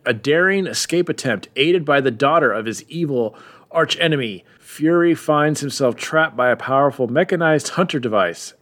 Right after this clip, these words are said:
as Hydra's deadly Betatron bomb continues to orbit Earth,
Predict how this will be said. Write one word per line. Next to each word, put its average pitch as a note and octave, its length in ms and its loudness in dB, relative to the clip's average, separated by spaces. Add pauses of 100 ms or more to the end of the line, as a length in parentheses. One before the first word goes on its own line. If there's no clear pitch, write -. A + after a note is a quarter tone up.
(180)
as A2+ 320 -2 (340)
Hydra's C#3 640 0 (320)
deadly E3+ 680 0 (280)
Betatron B2+ 800 0
bomb A#2+ 560 0 (320)
continues C3+ 540 -2
to - 80 -6
orbit A#2+ 340 -2
Earth, B2 360 0